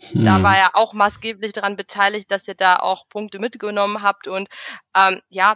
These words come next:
Speaker 2: sowas fehlt uns halt jetzt gerade einfach immens, ne? Also Hahn ist ja jetzt länger verletzt, der wäre für mich so einer, den du mal reinwirfst,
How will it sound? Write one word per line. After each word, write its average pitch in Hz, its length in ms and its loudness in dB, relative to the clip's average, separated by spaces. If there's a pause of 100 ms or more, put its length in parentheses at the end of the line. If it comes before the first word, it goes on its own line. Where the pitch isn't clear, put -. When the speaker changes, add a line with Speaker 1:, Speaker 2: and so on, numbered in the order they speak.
Speaker 2:
sowas 196 340 -2
fehlt 208 320 -8
uns 185 200 -12
halt 180 180 -2
jetzt 175 240 -10
gerade 190 400 2 (840)
einfach 190 420 0 (160)
immens, 165 560 -4
ne? 180 280 0
Also 185 420 -4 (320)
Hahn 202 300 -2
ist 214 200 -8
ja 202 80 0
jetzt 196 140 -4
länger 196 240 -2
verletzt, 202 440 -4
der 185 160 -2
wäre 202 100 -2
für - 160 -14
mich 196 160 -10
so 202 100 -8
einer, 196 280 0
den 196 360 -8
du 202 120 -20
mal 190 220 -4
reinwirfst, 202 680 -4